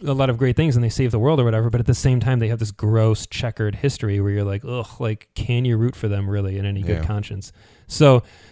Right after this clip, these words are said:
Speaker 1: Inhumans are interesting, but anyway,
Speaker 2: <laughs>
Speaker 1: um, certainly more than they were given treatment.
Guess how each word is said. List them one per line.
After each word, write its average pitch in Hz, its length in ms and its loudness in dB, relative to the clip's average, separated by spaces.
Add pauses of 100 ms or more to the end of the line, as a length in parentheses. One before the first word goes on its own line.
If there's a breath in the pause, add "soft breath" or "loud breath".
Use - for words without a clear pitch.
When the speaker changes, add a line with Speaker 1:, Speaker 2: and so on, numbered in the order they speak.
(160 soft breath)
Speaker 1:
Inhumans 175 360 2
are 131 40 2
interesting, 107 420 -2
but 131 80 2
anyway, 117 380 2 (200)
Speaker 2:
<laughs> - 200 -6
Speaker 1:
um, 131 560 2
certainly 196 320 6
more 151 240 8
than 127 180 4
they 123 100 4
were 123 120 4
given 117 320 2
treatment. 107 400 0